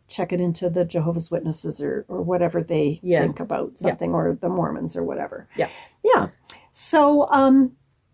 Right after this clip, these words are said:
Speaker 1: I think that's pretty much it for us today. I do wanna remind everybody of a share show
Speaker 2: Mm-hmm.
Speaker 1: coming up next week, an opportunity to, uh, share a podcast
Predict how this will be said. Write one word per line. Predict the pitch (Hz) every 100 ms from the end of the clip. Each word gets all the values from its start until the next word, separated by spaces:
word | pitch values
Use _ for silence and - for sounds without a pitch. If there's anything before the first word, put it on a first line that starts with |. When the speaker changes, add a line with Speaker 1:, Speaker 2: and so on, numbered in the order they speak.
| _ - _ _ -
Speaker 1:
I | 339
think | 523 508
that's | 349 - - - _ _
pretty | 339 370
much | 294 -
it | 254 -
for | 220
us | 214
today. | - 185 208 285
I | 180
do | 165 262
wanna | 311 247
remind | 180 180 175 170
everybody | 170 160 165 170 165 -
of | 165
a | 160
share | - 294 349
show | - 156 156 269 -
Speaker 2:
Mm-hmm. | 185 185 185
Speaker 1:
coming | 165 196 175
up | 165
next | 170 160 - -
week, | 240 339 -
an | 196
opportunity | 170 170 180 - 214 214 214 214
to, | 208 - 226 208 214
uh, | 196
share | 196 - 240
a | 269
podcast | - 254 - 262 254 254